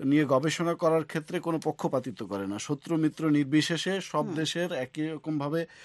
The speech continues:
Speaker 1: গবেষণা করে একটি রিপোর্ট তৈরি করা হয় এবং এই রিপোর্টের ভিত্তিতে, আহ, যে দেশের মানবাধিকার পরিস্থিতি বেশি খারাপ, সেই দেশে আমরা পরামর্শ দেই সেটি ভালো করা যায়
Speaker 2: যেমন
Speaker 1: কিভাবে। এই
Speaker 2: এই,
Speaker 1: জন্যই
Speaker 2: এই
Speaker 1: করা।
Speaker 2: বছর ভেনেজুয়েলা এবং চীনকে বলা হয়েছে
Speaker 1: হ্যাঁ।
Speaker 2: সেখানকার মানবাধিকার পরিস্থিতি সবচেয়ে
Speaker 1: সবচেয়ে
Speaker 2: খারাপ।
Speaker 1: খারাপ।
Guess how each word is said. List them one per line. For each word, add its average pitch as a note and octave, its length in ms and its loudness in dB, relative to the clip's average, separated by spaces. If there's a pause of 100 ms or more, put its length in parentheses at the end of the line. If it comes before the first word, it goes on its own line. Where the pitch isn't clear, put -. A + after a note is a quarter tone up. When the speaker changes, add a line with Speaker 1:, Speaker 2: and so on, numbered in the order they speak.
(220)
Speaker 1:
গবেষণা D3+ 440 2
করে E3+ 280 6
একটি D#3 180 0
রিপোর্ট D3 300 -2
তৈরি F3 180 0
করা F3+ 220 4
হয় G3+ 220 0
এবং E3 260 -2
এই D#3 100 2
রিপোর্টের F3 440 -2
ভিত্তিতে, F#3+ 480 -2
আহ, - 840 -4
যে C#3+ 180 6
দেশের D#3 320 2
মানবাধিকার E3+ 580 4
পরিস্থিতি E3 460 -2
বেশি C#3+ 280 0
খারাপ, A3+ 300 -2
সেই D3+ 220 -2
দেশে C#3+ 260 -2
আমরা D3+ 180 -2
পরামর্শ A2 500 -4
দেই C3 200 -8
সেটি C3 200 -10
ভালো G#2 240 -6
করা G2+ 220 -6
যায় - 140 -4
Speaker 2:
যেমন D#4 280 4
Speaker 1:
কিভাবে। D4 120 2
এই D#4 60 8
Speaker 2:
এই, B3+ 60 6
Speaker 1:
জন্যই D4 220 4
Speaker 2:
এই C4 60 4
Speaker 1:
করা। C#4 160 4
Speaker 2:
বছর D4+ 200 2
ভেনেজুয়েলা C4+ 560 4
এবং C4+ 260 2
চীনকে C4+ 460 2
বলা A3 240 4
হয়েছে A3+ 260 2
Speaker 1:
হ্যাঁ। C4 160 4
Speaker 2:
সেখানকার A3+ 320 2
মানবাধিকার G#3 480 -2
পরিস্থিতি A3 480 -6
সবচেয়ে - 220 0
Speaker 1:
সবচেয়ে D#3+ 420 4
Speaker 2:
খারাপ। A2+ 180 -2
Speaker 1:
খারাপ। - 160 -4